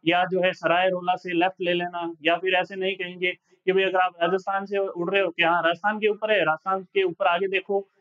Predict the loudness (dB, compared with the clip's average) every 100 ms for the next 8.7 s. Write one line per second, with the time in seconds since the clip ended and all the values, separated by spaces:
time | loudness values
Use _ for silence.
0 | _ 0 2 2 2 2 0 0 2 2
1 | 2 0 0 -2 0 0 2 0 0 2
2 | 0 -2 _ 0 2 2 0 0 0 0
3 | 0 0 0 0 2 2 0 -2 0 0
4 | 0 0 0 0 0 0 -2 -4 -4 -6
5 | -2 -2 -2 _ _ _ -2 -2 0 -2
6 | -2 0 2 2 -2 -6 -2 -2 -2 -6
7 | 0 0 0 0 -2 -4 -2 2 2 2
8 | -2 -2 2 2 2 2 -2